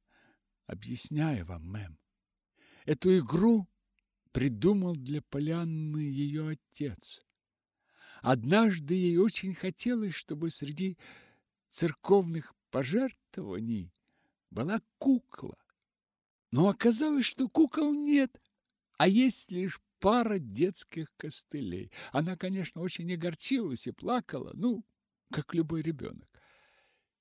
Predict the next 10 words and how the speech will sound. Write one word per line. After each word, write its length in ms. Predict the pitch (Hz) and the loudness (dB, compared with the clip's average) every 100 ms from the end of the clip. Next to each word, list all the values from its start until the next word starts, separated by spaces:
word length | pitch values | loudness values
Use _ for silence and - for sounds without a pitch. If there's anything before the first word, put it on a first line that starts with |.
| _ | _
И 100 | 82 | -12
тогда, 380 | - 107 131 147 | -10 -8 -6 -4
мэм, 420 | 131 131 113 98 _ _ _ _ _ _ _ _ | 0 0 -2 -8 _ _ _ _ _ _ _ _
её 260 | 117 120 117 | 0 0 0
отец 420 | 113 - 151 - | -2 -6 -8 -8
сказал 800 | - - - 120 101 92 87 82 | -12 -12 -12 -10 -6 -4 -4 -6
ей, 280 | 73 65 104 | -8 -8 -14
что 360 | - - 71 | -20 -12 -6
во 140 | 87 82 | -6 -6
всём, 640 | - - 127 165 147 | -8 -8 -6 -4 -6